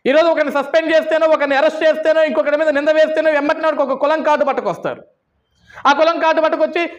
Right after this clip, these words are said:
ఇతను దళితుడు కాబట్టి ఇతను తొక్కేయాలని చూస్తున్నారు మీరు మాట్లాడుతుంటారు. దళితులందరినీ తొక్కడానికి మాకు ఏమన్నా సరదానా?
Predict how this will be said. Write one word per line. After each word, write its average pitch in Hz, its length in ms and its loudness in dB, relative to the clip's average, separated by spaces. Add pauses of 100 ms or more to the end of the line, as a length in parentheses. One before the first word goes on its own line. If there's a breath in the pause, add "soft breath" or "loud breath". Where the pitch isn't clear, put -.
ఇతను 302 240 -2
దళితుడు 330 380 0
కాబట్టి 311 400 2
ఇతను 320 200 -2
తొక్కేయాలని 311 520 0
చూస్తున్నారు 302 300 -2
మీరు 294 160 -2
మాట్లాడుతుంటారు. 247 800 -2 (640)
దళితులందరినీ 294 600 0
తొక్కడానికి 254 420 -4
మాకు 214 120 -2
ఏమన్నా 190 180 -4
సరదానా? 170 600 -4